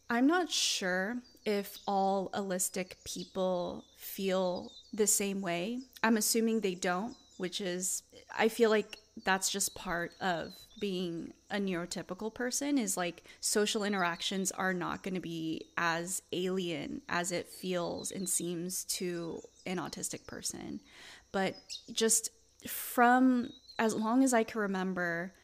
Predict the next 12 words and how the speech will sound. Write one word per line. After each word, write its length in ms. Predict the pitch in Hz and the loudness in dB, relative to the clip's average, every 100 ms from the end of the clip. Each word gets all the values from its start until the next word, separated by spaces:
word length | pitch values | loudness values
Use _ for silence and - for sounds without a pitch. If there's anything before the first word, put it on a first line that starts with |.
| _ | _
I 200 | 214 208 - | 4 4 4
always 460 | 220 269 330 - | 4 4 4 2
felt 540 | - - 196 190 190 190 - | 0 -2 0 0 -2 -4 -4
extremely 920 | 196 - - - 202 214 226 226 220 | -2 -2 -2 0 0 0 2 0 0
curious 920 | - - 196 185 185 185 202 - - | -2 -4 -2 -2 -2 -2 -2 -2 -2
about 320 | 196 165 170 | -2 -2 -2
other 300 | 185 185 180 | -2 -2 -2
people 640 | 180 170 165 214 247 294 320 - - | -4 -8 -6 -2 -2 -2 -4 -8 -4
because 460 | 214 220 208 196 _ | -2 0 0 0 _
I 140 | 208 202 | -2 0
just 260 | 214 214 | 0 0
didn't 300 | - 214 208 | 2 2 0